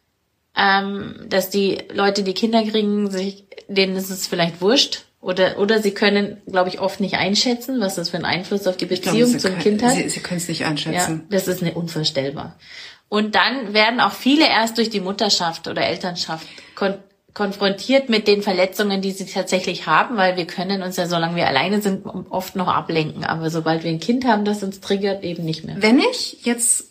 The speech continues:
Speaker 2: von dieser Situation beim Arzt, also
Speaker 1: Ja.
Speaker 2: dissoziiertes Kind, wenn ich jetzt, ähm, mir vorstelle, dieses Kind bekommt später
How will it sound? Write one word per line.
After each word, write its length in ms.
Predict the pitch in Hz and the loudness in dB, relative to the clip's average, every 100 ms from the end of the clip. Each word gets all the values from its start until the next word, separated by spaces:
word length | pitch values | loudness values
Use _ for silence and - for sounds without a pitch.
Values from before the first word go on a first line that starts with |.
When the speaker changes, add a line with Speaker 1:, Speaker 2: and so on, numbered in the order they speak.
| - | -20
Speaker 2:
von 240 | - 220 | -6 -2
dieser 320 | 214 262 269 226 | 2 4 4 2
Situation 540 | 233 233 226 233 214 | 0 0 0 0 0
beim 200 | 202 190 | 0 -2
Arzt, 460 | 165 147 - - - | -4 -4 -4 -6 -4
also 180 | 185 185 | -2 0
Speaker 1:
Ja. 60 | |
Speaker 2:
dissoziiertes 760 | 262 285 285 - 196 190 170 - | 0 0 0 -2 -4 -4 -6 -6
Kind, 260 | 151 135 - - - - - | -6 -6 -10 -16 -16 -18 -2
wenn 160 | 202 269 | 4 6
ich 180 | 320 | 6
jetzt, 460 | 262 247 - - - | 2 -2 -4 -4 -4
ähm, 640 | 190 190 190 190 190 190 - _ _ | 0 0 0 -4 -10 -12 -16 _ _
mir 180 | 190 202 | -6 2
vorstelle, 580 | 262 311 247 233 247 247 - - | 2 4 2 2 0 -4 -16 -18
dieses 640 | 175 202 233 214 220 - | -6 0 0 0 0 -2
Kind 500 | - 226 226 247 262 | -2 0 2 2 2
bekommt 420 | - 214 214 208 208 | -6 -4 0 2 2
später 640 | - 196 196 196 190 | 2 0 2 -2 -2